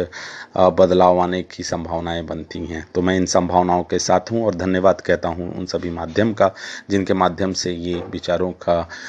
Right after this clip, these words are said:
पिटारा हम तक पहुंचा और हम और पत्नी ने इसे बहुत ध्यान से सुना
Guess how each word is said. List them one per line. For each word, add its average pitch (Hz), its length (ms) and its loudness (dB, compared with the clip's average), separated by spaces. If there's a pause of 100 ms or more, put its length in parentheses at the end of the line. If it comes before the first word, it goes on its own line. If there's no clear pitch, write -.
(140)
पिटारा 92 460 4
हम 87 220 -6
तक 87 120 -8
पहुंचा 82 480 -10 (340)
और 82 340 -2
हम 92 260 0
और 90 100 4
पत्नी - 340 -2
ने 85 200 -4
इसे 90 260 -4
बहुत 87 240 2
ध्यान 90 160 -4
से 95 140 -2
सुना 92 320 -2